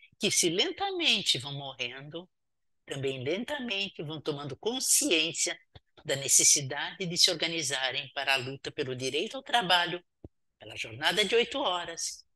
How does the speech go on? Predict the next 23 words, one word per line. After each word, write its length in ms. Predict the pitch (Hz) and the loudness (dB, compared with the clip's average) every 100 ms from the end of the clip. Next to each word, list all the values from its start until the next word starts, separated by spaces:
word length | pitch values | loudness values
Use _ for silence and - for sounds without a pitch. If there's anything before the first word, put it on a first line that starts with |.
| _ _ | _ _
e 40 | 202 | -6
pelo 260 | - 190 | -4 -2
uso 300 | 196 170 190 | 0 0 0
útil 240 | 165 - 156 | 0 -4 -8
da 160 | 160 | -10
terra. 380 | - 113 - - _ _ _ _ _ _ _ | -10 -12 -12 -20 _ _ _ _ _ _ _
E 80 | - | -2
o 60 | 262 | 0
livro 340 | 196 254 170 | 2 2 0
acompanha 720 | 170 - 185 - 180 185 180 - | -4 -6 -10 -10 -8 -4 -4 -4
três 300 | - 277 330 | 0 2 4
gerações 560 | - 180 165 - 147 135 | 4 2 2 2 2 0
de 80 | 151 | -6
uma 120 | 139 | -8
família 420 | - 156 165 180 | -8 -8 -4 -4
chamada 420 | - 175 160 165 | -2 -2 -2 0
Família 440 | - 180 175 202 196 | 0 -2 0 0 0
Maltês, 540 | 196 - 156 117 - _ _ _ _ _ _ | -2 -2 -2 -2 -8 _ _ _ _ _ _
que 80 | 143 | -10
vai 180 | 131 131 | -8 -8
desde 580 | 156 196 285 302 - | -8 4 4 6 4
a 40 | 202 | 4
monarquia 720 | 156 151 180 - 247 349 381 | 4 -2 -4 -4 0 0 0